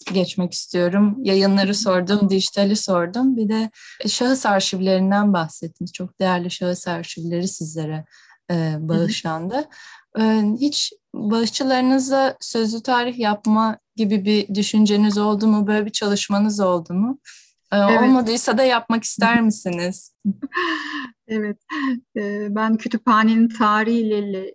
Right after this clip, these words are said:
Speaker 2: ilgili bir, e, yazı kaleme almıştım. O dönemde, o kuruluş yıllarında, e, kütüphanede görevlendirilmiş hocalarımızla, e,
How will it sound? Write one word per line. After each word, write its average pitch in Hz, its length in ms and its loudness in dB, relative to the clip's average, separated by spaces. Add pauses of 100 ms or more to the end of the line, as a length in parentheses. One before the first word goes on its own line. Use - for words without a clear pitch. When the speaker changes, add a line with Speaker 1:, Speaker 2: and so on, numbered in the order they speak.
(120)
Speaker 2:
ilgili 190 420 -2
bir, 185 300 -6
e, 196 80 -2 (240)
yazı 190 680 -6
kaleme 185 360 -2
almıştım. 220 720 -4
O 208 140 0
dönemde, 202 600 -2 (140)
o 185 140 -10
kuruluş 190 520 -8
yıllarında, 190 800 -4
e, 196 340 -8
kütüphanede 190 960 -2
görevlendirilmiş 185 1160 -2
hocalarımızla, 180 1160 -6 (220)
e, 185 40 -2